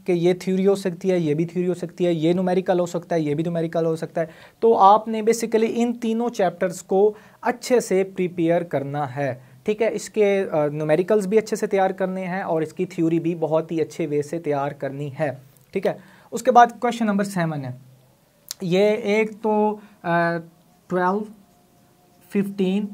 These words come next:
और साथ में सिक्सटीन, ठीक है। तो ये तीन चैप्टर्स पर मुश्तमिल होगा, इसके दोनों पार्ट्स, ट्वेल्व, फ़िफ़्टीन और सिक्सटीन, ए और बी पार्ट।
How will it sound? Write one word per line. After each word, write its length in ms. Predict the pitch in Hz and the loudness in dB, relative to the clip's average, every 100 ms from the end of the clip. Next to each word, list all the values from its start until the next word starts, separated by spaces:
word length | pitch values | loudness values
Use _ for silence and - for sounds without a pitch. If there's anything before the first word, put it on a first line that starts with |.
| - - | -14 -12
और 160 | 160 160 | -6 -6
साथ 280 | 156 160 160 156 | -2 -2 -2 -4
में 280 | 160 202 - | -8 -8 -10
सिक्सटीन, 580 | - - 202 - 165 123 - - | -8 -6 -4 -4 -4 -6 -8 -6
ठीक 140 | 220 | -4
है। 60 | 202 | -4
तो 180 | - | -4
ये 200 | 202 233 | -2 -2
तीन 280 | 269 240 240 | 0 2 2
चैप्टर्स 340 | 226 175 175 165 | 4 2 2 0
पर 180 | 180 | -2
मुश्तमिल 460 | 165 156 - 156 156 156 | -2 -6 -4 -2 -2 0
होगा, 420 | 139 139 147 131 - - - | -2 -2 -2 -4 -6 -16 -8
इसके 160 | 202 196 | 2 4
दोनों 220 | 196 190 | 6 4
पार्ट्स, 300 | 131 127 - - _ - | 2 0 -6 -20 _ 2
ट्वेल्व, 260 | 196 202 226 | 6 6 4
फ़िफ़्टीन 560 | - 190 185 185 190 | -2 -2 0 -2 -2
और 140 | 156 156 | -2 -4
सिक्सटीन, 400 | 151 - 143 143 - _ - | -6 -8 -10 -12 -20 _ 2
ए 220 | 202 214 | 6 8
और 220 | 190 180 | 6 2
बी 180 | 170 175 | 2 -2
पार्ट। 300 | 170 131 | 0 -2